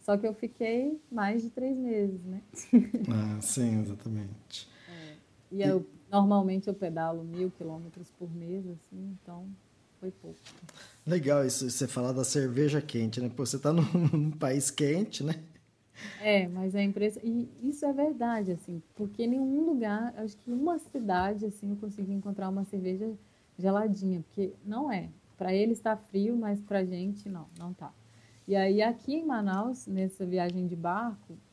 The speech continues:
Speaker 1: eu fiz amizade com algum-, umas pessoas que estavam no barco e tinha um, um colombiano. Quando a gente chegou aqui em Manaus, a gente saiu um dia à noite e foi tomar cerveja.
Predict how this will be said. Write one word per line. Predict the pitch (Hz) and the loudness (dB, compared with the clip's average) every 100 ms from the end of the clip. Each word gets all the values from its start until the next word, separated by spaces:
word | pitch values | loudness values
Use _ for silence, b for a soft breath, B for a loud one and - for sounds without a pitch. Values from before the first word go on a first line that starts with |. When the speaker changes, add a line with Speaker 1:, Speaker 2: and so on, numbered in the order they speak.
| - - | -20 -10
Speaker 1:
eu | 175 170 | -6 -6
fiz | - 185 | -4 -4
amizade | 190 185 175 180 175 | -2 2 4 2 0
com | 190 | -6
algum-, | 180 180 180 170 - _ 160 156 | -4 -4 -6 -8 -14 _ _ -8
umas | 180 190 | -2 0
pessoas | 190 190 190 180 | 0 -2 -2 -4
que | |
estavam | - 170 175 | -4 -4 -2
no | |
barco | 185 175 175 196 | -2 2 2 0
e | 220 | -4
tinha | 202 - 190 | -4 -6 -4
um, | 202 202 196 - 196 | 0 0 -2 -6 -2
um | 190 | -2
colombiano. | 190 196 196 208 233 196 175 165 b b b | 2 2 2 2 2 0 -2 -8 b b b
Quando | - 208 | -2 2
a | 208 | 4
gente | 208 208 | 4 0
chegou | 226 214 214 | -2 0 0
aqui | 233 240 | -2 -4
em | |
Manaus, | 226 208 196 202 | -4 -2 0 2
a | 208 | 2
gente | 208 202 | 2 0
saiu | 208 220 220 | -2 0 0
um | 220 226 | -2 -2
dia | 208 | 0
à | 196 | 0
noite | 185 185 220 - - _ b b b b - | 0 -4 -6 -10 -20 _ b b b b -4
e | 190 | -4
foi | - 196 | 0 0
tomar | 190 196 190 | 2 0 0
cerveja. | 202 196 185 180 196 208 | 0 -2 0 0 0 -2